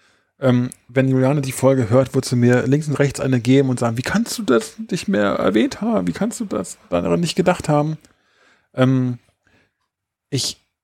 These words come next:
ich arbeite gerade noch oder ich, ich hätte den, den ganz großen Wunsch, wir wollen ja irgendwann in diesem Podcast auch nochmal Gäste zu Wort kommen lassen. So wie du es in der Folge davor erwähnt hast, dass wir mal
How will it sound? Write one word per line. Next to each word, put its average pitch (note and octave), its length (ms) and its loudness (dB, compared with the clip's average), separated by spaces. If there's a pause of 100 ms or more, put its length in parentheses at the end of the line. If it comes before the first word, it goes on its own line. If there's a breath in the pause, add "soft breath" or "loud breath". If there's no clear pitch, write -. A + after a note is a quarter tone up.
(560)
ich - 240 -8
arbeite E3 720 0 (120)
gerade C3+ 440 0
noch C#3 200 2
oder B2+ 140 0
ich, - 280 -8
ich - 160 -6
hätte D#3 200 2
den, C3+ 260 0
den B2 200 0
ganz D3 280 -2
großen C#3 400 0
Wunsch, D#3 360 -2 (100)
wir A2 180 0
wollen C#3 180 4
ja D3 120 4
irgendwann C#3 240 0
in B2+ 60 -2
diesem A#2+ 180 -2
Podcast - 400 -6
auch - 80 -6
nochmal A#2 220 0
Gäste A#2 360 -2
zu - 180 -8
Wort G2+ 140 -2
kommen G2 200 -8
lassen. G2 240 -6
So A2+ 120 -2
wie A#2+ 100 0
du C3+ 200 -2
es D#3 100 -4
in C3 120 -2
der A#2 200 2 (460 soft breath)
Folge B2+ 340 2
davor C#3 360 2
erwähnt C#3 320 0
hast, C#3 200 -2
dass B2 160 -6
wir B2+ 60 2
mal A2+ 360 2